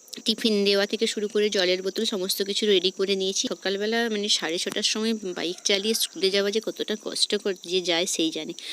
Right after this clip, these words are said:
তো এই যে এত কোট পড়েছে, ফুল হাতা সোয়েটার ভেতরে রয়েছে, ইনার রয়েছে, তারপরেও আবার একটা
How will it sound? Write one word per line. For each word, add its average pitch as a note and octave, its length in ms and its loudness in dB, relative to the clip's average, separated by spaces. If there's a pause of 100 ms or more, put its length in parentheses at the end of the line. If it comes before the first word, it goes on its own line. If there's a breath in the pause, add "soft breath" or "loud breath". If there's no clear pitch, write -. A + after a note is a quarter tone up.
(220 loud breath)
তো C4+ 80 2
এই B3 120 4
যে B3 120 2
এত A3+ 200 2
কোট G3 380 0
পড়েছে, A3+ 280 2
ফুল G3 220 -6
হাতা G3+ 200 -2
সোয়েটার F#3+ 480 0
ভেতরে F#3+ 460 -2
রয়েছে, F#3 460 2
ইনার F#3 400 2
রয়েছে, F#3 320 2
তারপরেও F3+ 580 -2
আবার A3+ 140 -2
একটা B3 180 -4